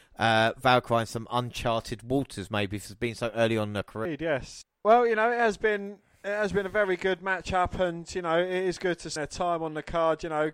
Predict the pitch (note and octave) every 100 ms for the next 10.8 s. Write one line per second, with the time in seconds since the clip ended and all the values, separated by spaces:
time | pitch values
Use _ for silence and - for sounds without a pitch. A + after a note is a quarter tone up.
0 | - F3 - F3 E3 F3+ E3 D3+ E3 -
1 | F#3 D#3+ E3+ D#3+ D#3+ F3+ - - F#3+ F3
2 | G#3+ F#3 D3+ - - _ F3 D#3+ D3+ D#3
3 | D3 D3 D#3 D3+ E3+ D3+ D#3+ F3+ E3+ -
4 | - _ - D#3+ F#3 F#3 - E3+ E3 C#3+
5 | D3+ C#3 - D#3+ D3+ D3+ - D#3+ C#3+ E3
6 | D3+ D3 D3 F3 D#3+ C3+ A2+ B2 B2+ -
7 | - F3+ D#3 D3 C#3 - C#3 B2+ B2+ -
8 | - C3 B2 D3 C3 B2+ B2+ C3+ C#3 C3
9 | D3 C#3+ D3+ C#3+ C#3 C#3+ C#3+ C#3+ B2+ D3
10 | D3 C3 C3+ B2 C#3 C3 C3